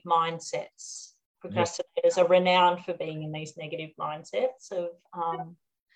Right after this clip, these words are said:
Speaker 1: out of fear, um, of saying, like, "Well,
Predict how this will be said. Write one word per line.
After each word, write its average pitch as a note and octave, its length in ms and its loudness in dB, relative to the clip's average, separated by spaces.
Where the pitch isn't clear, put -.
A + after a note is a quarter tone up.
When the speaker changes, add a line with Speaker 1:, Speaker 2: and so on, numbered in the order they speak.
Speaker 1:
out E3+ 180 6
of E3 120 4
fear, F#3+ 400 -2
um, F3+ 360 0
of F#3+ 180 -2
saying, G3+ 320 4
like, F#3+ 340 0
"Well, G3+ 480 4